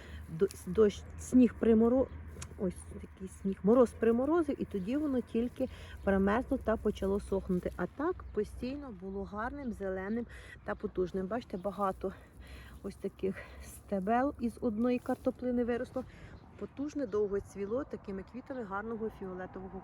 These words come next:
кольору. Картопля Голубий Дунай смачна, добре зберігається. Хоча зверху ось такого вона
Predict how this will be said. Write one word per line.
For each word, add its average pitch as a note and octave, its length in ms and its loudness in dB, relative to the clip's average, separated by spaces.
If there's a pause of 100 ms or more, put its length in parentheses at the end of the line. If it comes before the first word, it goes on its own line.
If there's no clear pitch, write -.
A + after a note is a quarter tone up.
кольору. F3 320 -4 (1800)
Картопля D#4 720 6 (140)
Голубий A3+ 500 6
Дунай A3+ 460 4 (360)
смачна, G#3 600 2 (280)
добре B3+ 260 -2
зберігається. F#3 920 -4 (800)
Хоча A#3+ 600 6 (220)
зверху G#3 720 4
ось G#3 180 -2
такого G#3+ 420 -6
вона G3+ 280 -2